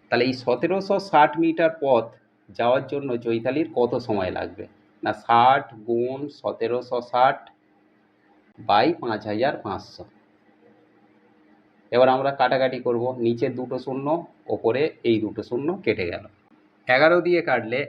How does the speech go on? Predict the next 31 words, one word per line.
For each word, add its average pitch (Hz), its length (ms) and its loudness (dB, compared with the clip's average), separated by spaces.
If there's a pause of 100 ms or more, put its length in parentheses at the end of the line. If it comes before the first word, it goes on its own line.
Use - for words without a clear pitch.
(140)
এগারো 143 200 0 (100)
পাঁচে 139 320 -4
পঞ্চান্ন, 139 460 -4 (440)
আর 107 80 0 (100)
এখানে 151 220 0 (120)
এগারো 135 300 0
দিয়ে 131 180 -6
কাটলে 110 360 -2 (260)
এগারো 113 260 0 (140)
একে 113 180 -4 (160)
এগারো, 120 300 -2 (500)
ছয় 107 300 0
ছেষট্টি, 113 440 -6 (120)
এগারো 104 240 -4 (500)
ছয় 117 300 2
ছেষট্টি। - 480 -14 (120)
তাহলে 104 180 -2
ওপরে 113 400 -2
থাকলো 131 240 -6 (120)
ষোলো, 127 300 2 (460)
আর - 100 2 (120)
ছয়, 110 220 -2 (100)
ষোলো 123 200 -4 (100)
ছয় 131 220 -2
ছিয়ানব্বই 147 540 -2 (120)
by 131 160 4 (140)
পাঁচ। 98 220 -6 (680)
তাহলে 117 180 0
এখানে 131 200 -2
আমরা 131 300 -2
পাচ্ছি 127 320 -2